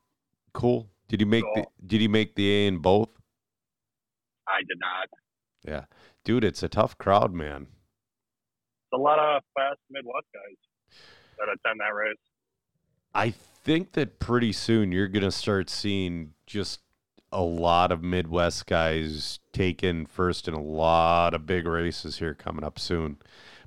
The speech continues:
Speaker 1: Between from Omaha and the Dakotas to Minnesota to Wisconsin and Iowa, I think we're gonna start getting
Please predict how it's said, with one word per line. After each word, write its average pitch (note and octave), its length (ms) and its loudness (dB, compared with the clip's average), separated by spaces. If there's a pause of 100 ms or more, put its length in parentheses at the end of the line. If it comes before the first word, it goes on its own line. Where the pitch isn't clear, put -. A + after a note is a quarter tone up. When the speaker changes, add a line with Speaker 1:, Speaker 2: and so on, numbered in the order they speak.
Speaker 1:
Between G2+ 920 2 (100)
from F2 520 2 (720)
Omaha B2 800 6
and F2+ 160 -4
the E2 60 -4
Dakotas G#2 720 2
to F2+ 120 -4
Minnesota F#2+ 680 0
to F2 120 0
Wisconsin F#2 840 -2
and D#2+ 160 -2
Iowa, E2+ 680 2 (1040)
I G#2 200 2
think D3 320 -2
we're B2+ 160 2
gonna A2+ 180 2
start G#2+ 520 2 (2250)
getting G2+ 380 2